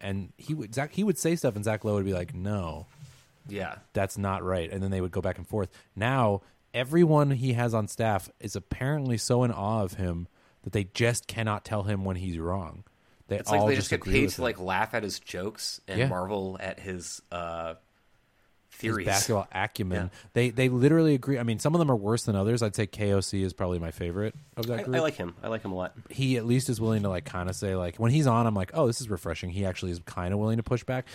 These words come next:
Speaker 1: But, like, Jonathan Tjarks and, like, some of those other guys, Jason Concepcion, like, they are the definition of yes men.
Speaker 2: To be honest, outside of Kevin O'Connor, I can't really distinguish, um, any of the pundits from each other,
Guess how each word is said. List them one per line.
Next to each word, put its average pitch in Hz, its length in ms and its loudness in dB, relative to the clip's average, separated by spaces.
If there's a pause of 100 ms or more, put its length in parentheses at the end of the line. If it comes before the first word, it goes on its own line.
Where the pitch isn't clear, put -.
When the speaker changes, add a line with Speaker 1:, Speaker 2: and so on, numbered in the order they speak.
(180)
Speaker 1:
But, 98 100 -4
like, 87 240 -2 (480)
Jonathan 98 540 0 (140)
Tjarks - 520 -2
and, 95 120 -2
like, 87 320 -4 (100)
some 120 160 -2
of 127 40 2
those 110 140 4
other 107 140 4
guys, 101 320 0
Jason 101 300 -4
Concepcion, 104 500 -2
like, 92 160 -6
they 110 120 -2
are 92 180 0 (280)
the 87 140 -2
definition 90 720 -4
of 80 140 -12
yes 82 280 -10
men. 85 220 -10 (880)
Speaker 2:
To - 100 -14
be 113 80 4
honest, 113 180 4
outside 131 240 2
of 185 80 -6
Kevin 151 180 -2
O'Connor, 107 360 0
I 117 80 -4
can't - 420 -6 (200)
really 117 320 -2
distinguish, 110 680 -4 (180)
um, 90 380 -4 (180)
any 95 360 -4
of 92 280 -8
the 87 260 -6 (100)
pundits 92 300 -8
from 95 120 -8
each 95 140 -8
other, 95 180 -6